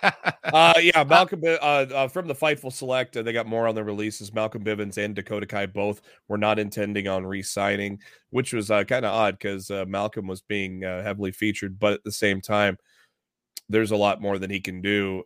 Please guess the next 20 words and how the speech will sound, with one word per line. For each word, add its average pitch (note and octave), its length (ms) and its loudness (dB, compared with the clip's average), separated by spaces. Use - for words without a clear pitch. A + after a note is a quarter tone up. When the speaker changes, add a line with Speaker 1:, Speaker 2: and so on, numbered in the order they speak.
Speaker 2:
and, F#2 460 -4
uh, F2+ 420 -2
a-, F2 240 -10
and F#2+ 140 -4
with F#2 160 -10
the G2+ 40 -14
Diamond G2 460 0
Mind, F#2+ 500 -4
uh, F#2 260 -4
he, G2 220 -10
he G2+ 80 -6
could G2+ 120 -6
do G2 80 -2
a F#2+ 40 -2
lot G2 160 -2
more G2 140 -2
than F#2 140 -6
Diamond F#2 360 -2
Mind F#2+ 260 -14
'cause F#2+ 320 -6